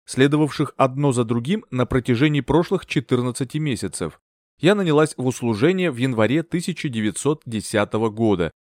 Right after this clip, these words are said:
чтобы помогать матушке и моему братику, малышу Джо. Мы ведь остались без средств к существованию, когда отец нас покинул. Судьба, подобно штормовому морю, забросила меня тогда к воротам поместья Степлфордов.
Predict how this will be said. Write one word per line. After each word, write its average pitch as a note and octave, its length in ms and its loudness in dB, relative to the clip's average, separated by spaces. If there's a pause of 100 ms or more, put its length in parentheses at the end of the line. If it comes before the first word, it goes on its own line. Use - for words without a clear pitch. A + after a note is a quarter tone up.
чтобы G3+ 320 2
помогать A#2 460 0
матушке A2 560 -2 (100)
и D#3+ 140 2
моему D3+ 320 0
братику, D3 600 0 (200)
малышу C3 460 2
Джо. G#2+ 380 2 (380)
Мы C#3+ 80 2
ведь C#3+ 160 2
остались C#3 400 0
без B2+ 160 0
средств D3+ 300 -2
к - 80 -12
существованию, D#3 840 -2
когда G#2+ 260 -2
отец B2 460 -2
нас A#2 180 -4
покинул. G2+ 540 -4 (400)
Судьба, E3+ 460 2 (100)
подобно D#3+ 340 2
штормовому D3+ 560 2
морю, F3 380 4
забросила D#3 560 4
меня E3+ 220 0
тогда D3+ 320 0
к - 100 -8
воротам C3+ 460 4
поместья A2+ 580 -4
Степлфордов. G2 1000 -2